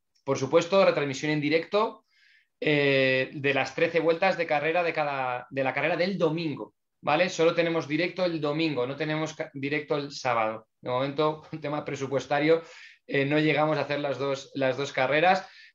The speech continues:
pero lo, tenemos carreras el domingo en directo, ¿vale?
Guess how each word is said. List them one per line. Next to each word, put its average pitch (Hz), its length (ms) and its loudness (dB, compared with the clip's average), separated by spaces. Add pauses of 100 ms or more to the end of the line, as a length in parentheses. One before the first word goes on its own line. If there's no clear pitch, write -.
(280)
pero 170 380 6
lo, 139 320 0
tenemos 143 400 -2
carreras 165 540 2
el 139 180 -2
domingo 175 640 0
en 139 240 -6
directo, 131 640 -4 (100)
¿vale? 147 380 0